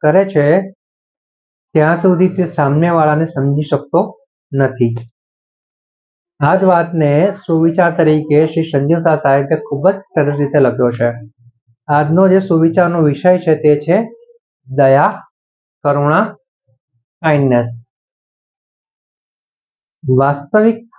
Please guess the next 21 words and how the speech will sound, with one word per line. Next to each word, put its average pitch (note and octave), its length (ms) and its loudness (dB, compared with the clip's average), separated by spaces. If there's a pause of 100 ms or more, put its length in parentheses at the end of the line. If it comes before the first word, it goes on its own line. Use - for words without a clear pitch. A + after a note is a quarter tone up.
(280)
કરુણા, D3+ 680 2
દયા C#3+ 760 2 (1600)
ત્યારે D3+ 320 2
જ G#3+ 80 -4
આવે D3 340 0
છે C#3+ 380 -2 (840)
કે C#3+ 100 0
જ્યારે C#3+ 580 2 (400)
તમે D#3 360 0
જે F3 160 -4
પીડિત E3+ 460 0
વ્યક્તિ E3 380 0
છે D3 360 2 (760)
તેની D#3+ 340 4
બાજુ D3 340 2
જઈને F3 400 2
તેને D#3+ 220 -2
સમજવાનો E3 640 0
પ્રયાસ D#3+ 520 0
કરો C#3+ 220 2
છો D3+ 420 -2